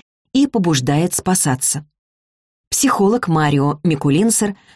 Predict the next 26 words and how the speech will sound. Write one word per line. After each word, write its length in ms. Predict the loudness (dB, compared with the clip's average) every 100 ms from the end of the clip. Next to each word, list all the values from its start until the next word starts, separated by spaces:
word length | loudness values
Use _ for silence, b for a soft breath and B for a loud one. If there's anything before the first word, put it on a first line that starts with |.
| b
возможно, 460 | -2 0 0 0 0
самый 320 | 0 0 0
активный 540 | -2 0 2 2 2
исследователь 720 | 0 0 0 0 0 0 -2 -4 b -4
привязанности 760 | 0 2 2 2 2 0 -2
в 100 | 0
мире, 320 | 2 2 2
говорил 540 | 2 2 2 2 2 0
мне: 260 | 0 -4 -10 _ _ -2
«Я 320 | 0 2 0 -2
еврей. 560 | 0 2 2 0 -2 _ _ _ _ _ _ -4
История 460 | -2 0 0 2
моего 300 | 2 2 2
народа 460 | 2 2 2 0 -2 b b -2
поражает 600 | 0 0 0 0 0 0
меня 280 | 0 0
примерами 640 | 0 0 2 2 0 0 0
того, 340 | 0 0 0 b b b
как 240 | -4 -2 0
люди 380 | 2 2 2 2
борются 500 | 2 2 2 0 -2
со 180 | 0
страхом, 640 | -2 -2 -2 -2 -2 -4 -4 b -4
беспомощностью 1080 | -2 -2 0 2 2 0 0 -2 -2 -4 -6 _
и 100 | -2
бессилием». 720 | 0 0 0 0 0 -2 -4